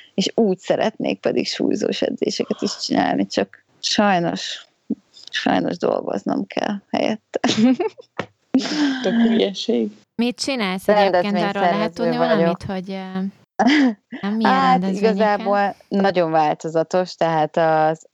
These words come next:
Speaker 1: autóbemutatótól elkezdve a sajtótájékoztatón át mondjuk a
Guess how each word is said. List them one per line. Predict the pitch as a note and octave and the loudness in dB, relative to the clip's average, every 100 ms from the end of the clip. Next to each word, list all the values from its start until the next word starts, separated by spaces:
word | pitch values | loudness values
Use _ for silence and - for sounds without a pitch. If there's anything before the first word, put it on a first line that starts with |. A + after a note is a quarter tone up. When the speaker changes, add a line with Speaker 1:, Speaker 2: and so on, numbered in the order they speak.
| - | 0
Speaker 1:
autóbemutatótól | - F3+ F3+ E3 D3+ D#3+ E3 D#3 D#3+ - D#3 E3 D#3 | 2 2 -2 -4 -2 -2 -2 -2 -2 0 0 2 2
elkezdve | D#3 D#3+ E3 D#3 - D3+ D3+ D3+ | 2 0 -2 -4 0 2 4 4
a | D3+ | 2
sajtótájékoztatón | D3+ G3+ G#3 E3+ D#3+ D#3+ D3+ D3+ D3+ - D3+ - D3+ D3+ | 0 0 0 -4 -4 -2 -2 -2 -6 -4 -6 0 2 4
át | D3 - | 2 -2
mondjuk | - D3 D3 - | -2 0 0 0
a | D3 D3+ | 0 0